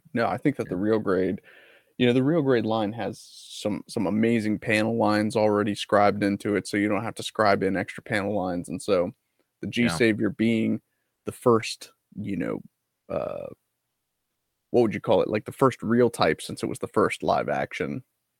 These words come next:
Speaker 2: Oh, yeah,
Speaker 1: um,
Speaker 2: that's right.
Speaker 1: mobile suit.
Speaker 2: Yeah.
Speaker 1: You know, there's a, there's a certain element of realism that, that should come with that.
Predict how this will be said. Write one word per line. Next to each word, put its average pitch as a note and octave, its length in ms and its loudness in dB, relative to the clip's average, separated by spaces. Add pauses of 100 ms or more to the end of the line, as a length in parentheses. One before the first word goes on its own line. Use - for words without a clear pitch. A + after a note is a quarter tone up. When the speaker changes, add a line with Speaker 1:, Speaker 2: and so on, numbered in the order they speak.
(180)
Speaker 2:
Oh, G3 200 4
yeah, F3+ 220 2
Speaker 1:
um, C#3+ 40 -2
Speaker 2:
that's B2+ 240 -2
right. F3 260 0
Speaker 1:
mobile D2+ 160 -2
suit. D#3 320 0
Speaker 2:
Yeah. - 60 -6 (600)
Speaker 1:
You F#2 100 0
know, D2+ 80 2
there's F#2+ 320 4
a, D#2+ 460 4 (440)
there's G#2 180 -2
a - 40 -8
certain F#2 320 2
element G2+ 420 2
of D#2+ 320 -2
realism F2+ 720 0
that, D#2+ 260 -2
that - 180 0
should - 280 -6
come C#2 220 -4
with - 140 -8
that. - 260 -6